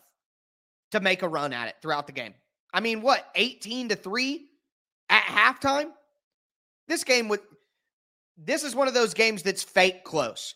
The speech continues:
Just because the Titans got a little close with that third quarter when Baltimore was making mistakes, they broke up a, a,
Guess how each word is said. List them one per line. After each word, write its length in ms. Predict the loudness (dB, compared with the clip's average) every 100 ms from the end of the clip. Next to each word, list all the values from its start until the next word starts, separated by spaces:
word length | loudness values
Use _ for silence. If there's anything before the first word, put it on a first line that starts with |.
| _ _
Just 240 | 0 0 0
because 300 | 2 2 2
the 80 | 0
Titans 420 | 4 4 2 4
got 160 | 4
a 60 | 6
little 260 | 2 0 -2
close 460 | 4 4 4 0
with 80 | 0
that 260 | 0 0 0
third 300 | 0 0 -4
quarter 400 | 0 2 2 0
when 160 | -2
Baltimore 480 | -2 -4 -4 -4 -2
was 160 | -2 -2
making 280 | -4 -2
mistakes, 600 | -8 -2 0 2 0 -6 -18 _ _
they 100 | -2
broke 240 | 0 0 -2
up 100 | -2
a, 140 | -4 -4
a, 120 | -4